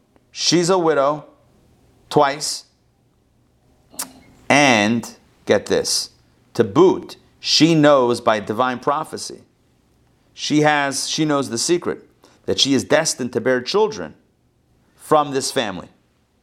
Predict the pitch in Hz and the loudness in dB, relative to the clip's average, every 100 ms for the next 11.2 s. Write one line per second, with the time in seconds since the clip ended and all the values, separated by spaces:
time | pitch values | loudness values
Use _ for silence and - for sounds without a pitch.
0 | _ _ - - 113 123 110 - 92 80 | _ _ -18 -10 -4 -2 -2 -6 -8 -10
1 | - _ _ _ _ _ _ - 101 127 | -18 _ _ _ _ _ _ -6 -4 -2
2 | 123 135 117 107 98 - 135 139 156 139 | 0 2 2 -2 -10 -2 -2 0 -2 -2
3 | 127 127 110 - 123 147 240 277 - _ | -2 -4 -6 0 2 2 0 -2 -10 _
4 | _ _ _ - 120 117 123 113 104 110 | _ _ _ -8 -4 -4 -4 -6 -2 0
5 | 90 76 - _ _ _ - 135 139 131 | 0 -4 -12 _ _ _ 0 4 4 2
6 | 131 123 113 98 113 139 131 117 92 - | 2 4 2 -2 -2 0 0 -2 -4 -6
7 | 101 104 180 196 - _ _ 95 107 101 | -2 -2 -2 -6 -14 _ _ -4 -2 0
8 | 101 90 - 107 214 269 254 - _ _ | -2 -6 -2 0 0 -2 -8 -20 _ _
9 | _ _ - - 190 208 - 127 120 139 | _ _ -2 2 2 0 -6 -10 -6 -6
10 | 131 135 127 127 127 117 113 104 92 78 | -8 -8 -6 -4 -6 -8 -8 -8 -10 -18
11 | - | -20